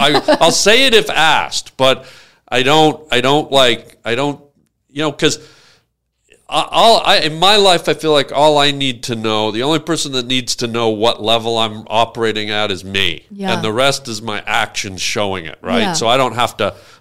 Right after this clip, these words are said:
Speaker 1: blurt, but if someone asked me, I'd say, "Yeah, man, I'm, I'm running, I'm, I'm always aiming to hit it over the wall, always, no matter
Speaker 2: Yeah.
Speaker 1: what I'm doing." Um, so when you do the hypnosis, are you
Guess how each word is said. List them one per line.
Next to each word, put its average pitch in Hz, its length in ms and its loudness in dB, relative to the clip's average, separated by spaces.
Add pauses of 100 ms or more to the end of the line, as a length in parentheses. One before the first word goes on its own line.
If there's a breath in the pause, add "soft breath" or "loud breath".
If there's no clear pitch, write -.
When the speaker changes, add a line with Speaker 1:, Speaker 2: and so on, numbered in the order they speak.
Speaker 1:
blurt, 120 260 2
but 131 120 -2
if 123 60 -2
someone 135 260 -2
asked 139 360 0
me, 113 160 -2
I'd 110 160 -2
say, 113 200 -4
"Yeah, 170 180 -4
man, 151 300 -6
I'm, 156 180 -8
I'm 156 240 -6
running, 165 460 -4
I'm, 151 240 -4
I'm 135 120 -4
always 165 460 2
aiming 160 360 -4
to 127 100 -2
hit 143 160 -4
it 135 100 -2
over 135 240 -2
the 117 80 -2
wall, 110 640 -2
always, 120 560 -2
no 107 40 -12
matter 120 200 -4
Speaker 2:
Yeah. 110 120 0
Speaker 1:
what 131 120 2
I'm 131 180 0
doing." 82 300 -6 (800 soft breath)
Um, 170 260 2
so - 480 0
when 190 320 -2
you 254 160 -2
do 254 200 -2
the 214 120 -2
hypnosis, 131 1120 -4 (680)
are 143 180 2
you 190 720 -4